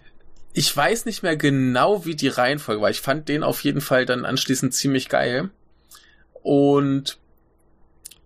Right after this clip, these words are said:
kann sein, dass ich mir dann erst noch den, den Bulletman geholt hab, weil der irgendwie gerade im Mediamarkt lief. Könnte aber auch sein, äh, auf der Nippon Connection hatte ich irgendwie schon so im Auge, ah, da lag diese Kotoko Blu-ray von Third Window Films, die ganz, ganz toll ist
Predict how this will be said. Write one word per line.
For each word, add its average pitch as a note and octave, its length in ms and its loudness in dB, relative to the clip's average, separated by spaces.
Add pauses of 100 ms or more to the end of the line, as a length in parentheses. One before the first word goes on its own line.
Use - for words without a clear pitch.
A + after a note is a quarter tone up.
(300)
kann F3 260 -2
sein, E3 240 0
dass D3+ 160 0
ich C3+ 140 -4
mir C3+ 100 2
dann C3+ 120 0
erst - 280 -2
noch B2 100 -2
den, A2+ 300 0
den G#2+ 180 -2
Bulletman G3 560 0
geholt G3 400 0
hab, G3 220 -4 (140)
weil B2+ 180 0
der A#2 140 -2
irgendwie B2 320 -4
gerade A#2+ 240 -2
im A#2 80 2
Mediamarkt D3 520 0
lief. D3 220 -2 (380)
Könnte - 280 0
aber C3 180 0
auch C3+ 140 0
sein, C3+ 320 2
äh, A#2+ 220 0
auf - 160 0
der A#2+ 100 0
Nippon D3 280 0
Connection A#2+ 340 -2
hatte C3 160 0
ich - 80 -4
irgendwie B2+ 340 0
schon B2+ 260 0
so A#2+ 180 -2
im A#2+ 100 -4
Auge, B2 520 2
ah, A#2 140 0
da A#2 80 0
lag A2+ 200 -2
diese A2+ 260 -6
Kotoko C#3 640 0
Blu-ray C3+ 380 0
von A#2+ 200 -8
Third A2+ 280 -4
Window C3+ 220 2
Films, C3+ 260 -4
die - 120 -14
ganz, - 200 -4
ganz - 220 -8
toll D#3 200 0
ist E3 120 -8